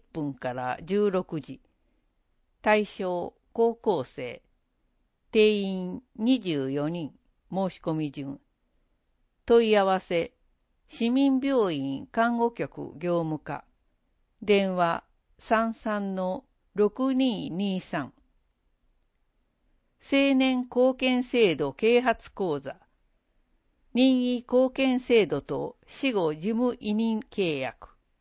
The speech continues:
行政書士から制度や備えの方法を学びます。三月八日水曜、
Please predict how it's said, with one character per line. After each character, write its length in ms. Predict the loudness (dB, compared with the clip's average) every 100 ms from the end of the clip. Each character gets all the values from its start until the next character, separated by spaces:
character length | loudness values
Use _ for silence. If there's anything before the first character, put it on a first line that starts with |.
| _ _ _ _ _ _ _ _ _ _ 2
行 160 | 4
政 400 | 2 0 0 0
書 140 | 0 -4
士 180 | -4
か 140 | -6 -4
ら 240 | -4 -8 _ _ _ _
制 320 | -2 4 4
度 180 | 4 0
や 280 | 2 2 0 -6
備 420 | -2 0 2 0
え 60 |
の 160 | 0 -2
方 280 | 2 4 4
法 420 | 4 4 4 0
を 120 | -2
学 320 | -4 -4 -4 -6
び 100 | -14
ま 140 | -18
す。 240 | -20 -20 _ _ _ _ _ _ _ _ _ _
三 300 | -2 2 2
月 320 | 0 -4 -6 -2
八 240 | 0 0
日 180 | 0 -4
水 360 | -4 -6 -4
曜、 260 | -2 -4